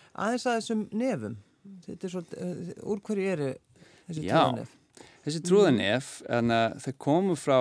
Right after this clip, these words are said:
Speaker 2: einn, hérna, trúðameistari í, í Noregi og hann,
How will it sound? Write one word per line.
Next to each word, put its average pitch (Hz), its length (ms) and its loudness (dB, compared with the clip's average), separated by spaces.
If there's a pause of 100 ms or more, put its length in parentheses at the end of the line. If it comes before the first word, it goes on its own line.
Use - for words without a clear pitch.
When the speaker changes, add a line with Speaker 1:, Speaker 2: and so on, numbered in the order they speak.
Speaker 2:
einn, - 260 -4 (120)
hérna, 127 440 -2 (640)
trúðameistari 110 1700 -4 (200)
í, 123 220 -2
í 127 180 -2
Noregi 117 560 0 (520)
og 113 220 -4
hann, 165 300 0